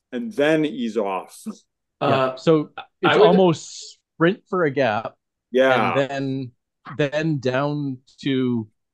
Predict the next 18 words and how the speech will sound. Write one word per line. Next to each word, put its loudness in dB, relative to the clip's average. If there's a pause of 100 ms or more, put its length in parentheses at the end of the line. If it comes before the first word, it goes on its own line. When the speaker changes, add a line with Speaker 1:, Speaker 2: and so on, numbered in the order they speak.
(1080)
Speaker 3:
whatever 0
you -4
think -6
you -6
can -6 (100)
hold -4 (920)
for -2
your -6
attack -10
time. -12 (1000)
Speaker 2:
So 0
Speaker 3:
And 4
Speaker 1:
If 2
you're 4
Speaker 3:
hope 2
Speaker 1:
sitting 6
Speaker 3:
you 2
Speaker 1:
there 2